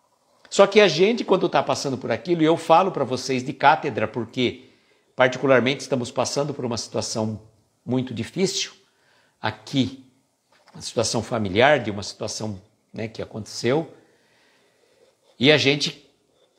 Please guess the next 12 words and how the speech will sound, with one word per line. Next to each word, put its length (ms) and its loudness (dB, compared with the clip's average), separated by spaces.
primeiro, 420 6
não 80 4
queria 260 0
passar 420 0
por 100 -2
aquilo, 400 -8
por 140 0
aquela 240 -2
situação. 560 -8
A 60 -12
gente 300 -6
quer 640 0